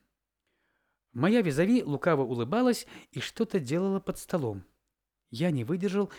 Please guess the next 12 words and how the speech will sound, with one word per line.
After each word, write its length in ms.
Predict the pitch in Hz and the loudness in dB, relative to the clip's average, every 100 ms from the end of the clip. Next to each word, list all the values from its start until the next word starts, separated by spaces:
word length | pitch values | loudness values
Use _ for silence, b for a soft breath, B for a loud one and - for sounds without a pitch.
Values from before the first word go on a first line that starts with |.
| B - | B -4
и 100 | 139 | -2
заглянул 440 | 139 123 139 165 | -2 -2 -2 -2
туда. 380 | - 127 101 - _ _ _ _ _ _ - | -2 -6 -6 -8 _ _ _ _ _ _ -8
Она 320 | 127 160 151 | -2 0 0
громко 340 | 135 185 170 | 2 0 0
хихикнула. 640 | 165 - - 117 - 101 - _ _ _ _ _ _ _ | -8 -10 -12 -12 -12 -12 -14 _ _ _ _ _ _ _
Ничего 340 | 160 196 - 233 | -2 -2 0 0
особенного, 480 | - 135 120 117 B B B 214 | 0 -2 -2 -4 B B B 2
девушка 320 | 277 - 156 | 2 2 0
просто 280 | 214 - 165 | -2 -2 -6
сняла 300 | 113 107 120 | -6 -8 -8
туфли. 460 | - - - - | -12 -20 -20 -20